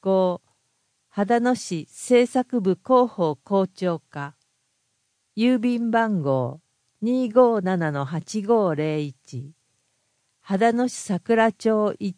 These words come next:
丁目三番二号。代表、電話、零四六三八二五一一一。ファックス、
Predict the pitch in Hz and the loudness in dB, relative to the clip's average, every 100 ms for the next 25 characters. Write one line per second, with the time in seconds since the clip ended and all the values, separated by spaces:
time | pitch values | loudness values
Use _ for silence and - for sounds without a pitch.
0 | _ 240 233 220 226 220 220 220 220 220 | _ 2 4 4 0 -2 -4 -2 0 0
1 | 220 208 208 175 139 123 127 _ _ _ | 2 0 0 0 -2 -2 -6 _ _ _
2 | _ _ _ _ _ _ _ _ _ - | _ _ _ _ _ _ _ _ _ -4
3 | 185 220 226 - 226 214 202 - - 170 | 2 4 2 0 2 4 2 -2 -12 0
4 | 202 196 190 185 180 175 - _ _ _ | 2 4 4 2 2 0 -8 _ _ _
5 | _ _ 190 233 247 254 262 254 180 160 | _ _ 4 6 8 8 6 6 4 2
6 | - - - 190 151 135 - _ _ - | 0 -6 -2 -2 -2 -6 -14 _ _ -4
7 | 185 175 240 240 233 226 160 135 _ _ | -4 -2 -2 -2 0 0 0 -4 _ _
8 | _ 175 202 254 254 254 - - 170 139 | _ 2 6 8 8 4 -4 -4 -4 -4
9 | - 170 165 135 _ - 135 - _ _ | -6 -4 -4 -4 _ -14 -14 -16 _ _
10 | _ _ _ _ _ _ - 214 - - | _ _ _ _ _ _ -2 -2 -2 -16
11 | - - | -16 -18